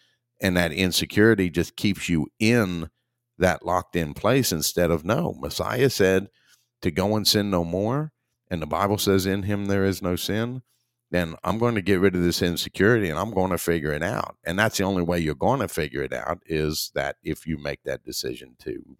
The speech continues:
figure it out. So with that being said, uh, Sean, do you have any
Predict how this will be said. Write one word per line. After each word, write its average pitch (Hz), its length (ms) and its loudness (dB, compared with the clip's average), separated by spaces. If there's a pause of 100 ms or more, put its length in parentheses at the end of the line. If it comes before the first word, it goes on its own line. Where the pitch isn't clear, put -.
figure 65 300 -2
it 58 100 -6
out. 57 280 -10
So 69 280 -2 (1400)
with 95 180 6
that 82 220 2
being 78 240 -2
said, 73 420 -4 (640)
uh, 73 280 -2 (1000)
Sean, 85 340 2
do 80 60 0
you 82 100 4
have 78 140 0
any 73 460 -4